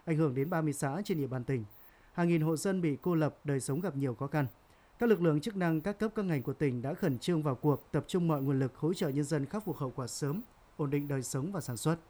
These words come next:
Phát biểu tại chương trình, đồng chí Nguyễn Thị Hà, Ủy viên Ban Thường vụ Tỉnh ủy, Chủ tịch Ủy ban Mặt trận Tổ quốc tỉnh, kêu gọi toàn thể các cấp ủy Đảng, chính quyền, các cơ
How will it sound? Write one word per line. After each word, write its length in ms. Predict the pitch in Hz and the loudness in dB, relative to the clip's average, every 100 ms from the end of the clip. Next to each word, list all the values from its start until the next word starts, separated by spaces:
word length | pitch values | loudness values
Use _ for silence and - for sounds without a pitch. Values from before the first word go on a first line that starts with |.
| - - - - - - - | -20 -20 -20 -20 -20 -10 -2
Phát 120 | 226 | 4
biểu 180 | 202 143 | 4 4
tại 200 | 147 139 | 2 0
chương 160 | 165 | 0
trình, 180 | 156 139 - - | 2 0 0 0
đồng 160 | 151 | 2
chí 160 | 139 143 | 2 0
Nguyễn 180 | 156 170 | 0 0
Thị 120 | 202 | 0
Hà, 220 | 147 131 117 - - 175 | 0 0 -4 -12 -8 -2
Ủy 100 | 147 | 2
viên 240 | 180 175 | 2 2
Ban 180 | 170 156 | 2 2
Thường 140 | 156 | 0
vụ 140 | 135 135 | 0 0
Tỉnh 140 | 131 | 0
ủy, 220 | 135 120 104 | 2 0 -2
Chủ 120 | 151 | -2
tịch 140 | 139 | -2
Ủy 140 | 139 123 | 0 -2
ban 200 | 147 147 | 0 -2
Mặt 120 | 135 | -2
trận 140 | 139 | -4
Tổ 120 | 123 - | -4 -6
quốc 140 | 190 185 | -4 0
tỉnh, 160 | 139 101 - - - | 0 0 -10 -8 0
kêu 140 | 190 | 2
gọi 200 | 165 147 | 4 2
toàn 200 | 156 139 | 2 -2
thể 200 | 143 127 | 0 -2
các 160 | 165 175 | -4 -4
cấp 120 | 226 | -2
ủy 120 | 180 | -2
Đảng, 260 | 127 127 110 | -2 -4 -4
chính 180 | 147 | -6
quyền, 280 | 165 156 127 | 0 2 2
các 180 | 120 190 | -2 -4
cơ 100 | 170 | -4